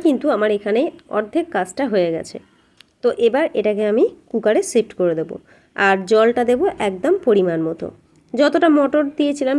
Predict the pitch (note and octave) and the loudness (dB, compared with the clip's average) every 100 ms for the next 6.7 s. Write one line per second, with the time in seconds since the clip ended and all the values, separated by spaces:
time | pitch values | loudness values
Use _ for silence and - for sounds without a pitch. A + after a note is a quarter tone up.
0 | B3+ C4+ C4+ B3+ A3 C#4+ G4+ A#3+ A#3+ G4 | 2 2 2 2 0 0 0 0 0 -2
1 | - _ _ _ C#4+ D4+ D4+ F4 G#4 F#3+ | -8 _ _ _ 2 4 4 2 -2 0
2 | F3+ E3+ D#3 - - _ _ _ _ _ | 0 0 -4 -6 -14 _ _ _ _ _
3 | _ _ _ _ - - - - - _ | _ _ _ _ -20 -16 -16 -18 -20 _
4 | - B3 C4 F4 A#3+ A#3 D4 A#3 A3 A#3 | -2 0 2 2 2 0 0 -2 0 0
5 | A#3 A3 A#3+ D4 C4 G3+ D#4 A3 G#3 G3 | 0 2 2 0 0 0 -2 -2 0 0
6 | F#3+ B3+ A3 A3+ B3+ A#3+ | 0 -2 -2 -2 -2 0